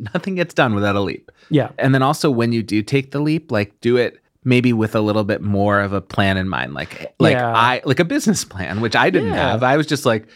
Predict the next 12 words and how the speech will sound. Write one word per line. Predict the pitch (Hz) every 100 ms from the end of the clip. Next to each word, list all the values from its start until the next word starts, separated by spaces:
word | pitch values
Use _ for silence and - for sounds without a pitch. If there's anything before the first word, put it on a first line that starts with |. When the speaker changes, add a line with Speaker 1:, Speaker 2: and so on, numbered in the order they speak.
| _ -
Speaker 1:
"Well, | 254
I'll | 180 170
just | 190
keep | 226 196
getting | 214 180
clients | 190 220 214 143 -
and | 139 143
then | 160
I'll | 156
get | 151 113
more." | 196 170 131 110 -
So | 175 160 156